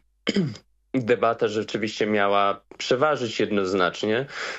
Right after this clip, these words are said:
Zobaczymy, czy dojdzie do drugiej. Jeżeli w, w, w niej, e, któryś z kandydatów znowu, e, mocno zdominuje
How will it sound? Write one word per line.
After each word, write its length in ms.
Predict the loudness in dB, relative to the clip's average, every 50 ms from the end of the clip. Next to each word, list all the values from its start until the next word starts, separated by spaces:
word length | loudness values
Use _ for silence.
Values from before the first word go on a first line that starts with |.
| -6 -4
Zobaczymy, 600 | 0 2 2 2 2 0 0 0 0 0 0 0
czy 400 | 0 0 0 2 2 2 0 -2 -2
dojdzie 520 | 0 2 2 2 2 2 2 2 4 4 4 4 2 2 0 0 -2
do 260 | -2 0 0 0 0
drugiej. 640 | 2 0 0 0 0 -2 -2 -2 -2 -2 0 0 0
Jeżeli 520 | 0 2 2 0 2 2 0 0 -2 -2
w, 180 | -4 -8 -8 -4 -2 -2 0 0 -2 -2 -4 -6 -6 -8 -8 -8
w, 540 | -10 -8 -4 -4 -4 -4 -4 -6 -8 -6 -2
w 60 | 0
niej, 440 | 2 4 4 4 4 2 0 -2 -4 -8 -14 -16 -16 -18 -18 -10 _ 0
e, 60 | 2 4 4 4 4 4 4 4 4 4 2 2 2 2 2 0 0 -2 -4 -10 _ _ -16 -14
któryś 360 | -2 0 2 2 2 0 -2
z 80 | -2 -2
kandydatów 640 | 0 2 2 2 2 2 2 0 0 -2 -6 -6 -4
znowu, 800 | -2 2 2 4 2 2 2 2 2 4 4 4 2 2 0 0 -2 -4 -2 0 2 2 2
e, 20 | 2
mocno 380 | 2 2 0 0 0 -2 -2
zdominuje 760 | -2 0 2 2 2 2 2 2 2 4 4 4 2 0 -2